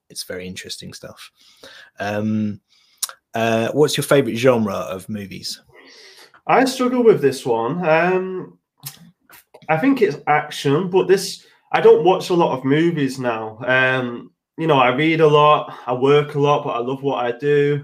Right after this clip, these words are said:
Speaker 2: We're in a global pandemic, so I can. But in my head, it's gotta be action.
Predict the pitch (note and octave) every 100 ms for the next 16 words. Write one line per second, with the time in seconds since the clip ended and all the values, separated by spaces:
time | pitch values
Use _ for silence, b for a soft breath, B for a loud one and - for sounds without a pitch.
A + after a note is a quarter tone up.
0 | - - C3 C3 C3 B2+ B2 B2 B2 C3
1 | C#3+ C#3+ - A#2+ B2 C#3+ C#3+ D3 D3 D3
2 | C#3 - b b b b _ _ _ _
3 | - F#3 G3+ G3+ G3 E3 F#3+ D#3 - -
4 | F3 F3 D#3+ C#3 - - C#3 C#3+ C#3+